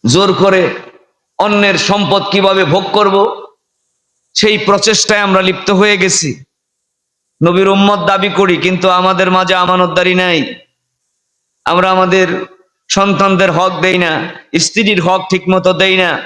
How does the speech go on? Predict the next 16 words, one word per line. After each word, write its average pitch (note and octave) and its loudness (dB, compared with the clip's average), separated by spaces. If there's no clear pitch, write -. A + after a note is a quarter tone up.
প্রতিবেশীর G3+ 0
হক F3 0
দেই F#3 2
না, F3+ -2
জনগণের G#3 2
হক D3+ -2
দেই F3+ 0
না। E3 -2
যে A3 2
যেখানে A#3 0
দায়িত্বশীল G3 0
আছি, F3 0
প্রত্যেকেই G#3 -2
আমরা D#3+ 0
আত্মসাৎ F3+ -2
করার E3+ 0